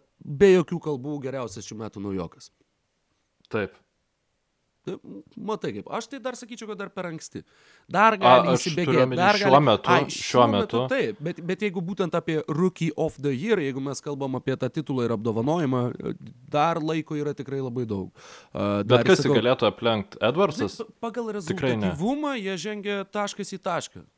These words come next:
Speaker 1: Bet, nu,
Speaker 2: Bet
Speaker 1: aišku,
Speaker 2: pagal
Speaker 1: aišku.
Speaker 2: šiaip naudingumą, krepšinio kokybę, tiesiog
Speaker 1: Velnias
Speaker 2: Timberwolvesų
Speaker 1: žino-, žinai, niekad negali žinot, ar trauma kokia, ar dar
Speaker 2: Ne,
Speaker 1: kažkas, ar
Speaker 2: tai,
Speaker 1: velniai
Speaker 2: žinai,
Speaker 1: žino.
Speaker 2: nu, jo, jeigu trauma, tai taip, bet aš manau, kad antras geriausias naujokas šiuo metu yra Tyrese Haliburton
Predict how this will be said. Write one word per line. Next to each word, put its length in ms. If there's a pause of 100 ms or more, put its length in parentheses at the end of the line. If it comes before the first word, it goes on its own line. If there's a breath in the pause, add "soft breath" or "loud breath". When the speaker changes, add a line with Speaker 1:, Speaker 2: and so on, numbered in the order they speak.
(220)
Speaker 1:
Bet, 160
nu, 140
Speaker 2:
Bet 240
Speaker 1:
aišku, 100
Speaker 2:
pagal 460
Speaker 1:
aišku. 180
Speaker 2:
šiaip 320
naudingumą, 880
krepšinio 540
kokybę, 720 (640 loud breath)
tiesiog 320
Speaker 1:
Velnias 80
Speaker 2:
Timberwolvesų 680
Speaker 1:
žino-, 100
žinai, 220 (100)
niekad 320
negali 240
žinot, 320
ar 160
trauma 480
kokia, 300
ar 100
dar 220
Speaker 2:
Ne, 20
Speaker 1:
kažkas, 240
ar 80
Speaker 2:
tai, 140
Speaker 1:
velniai 260
Speaker 2:
žinai, 240
Speaker 1:
žino. 80
Speaker 2:
nu, 120 (120)
jo, 160
jeigu 320
trauma, 320
tai 160
taip, 160
bet 240
aš 160
manau, 240
kad 240
antras 400
geriausias 460
naujokas 340
šiuo 160
metu 240
yra 100
Tyrese 380
Haliburton 640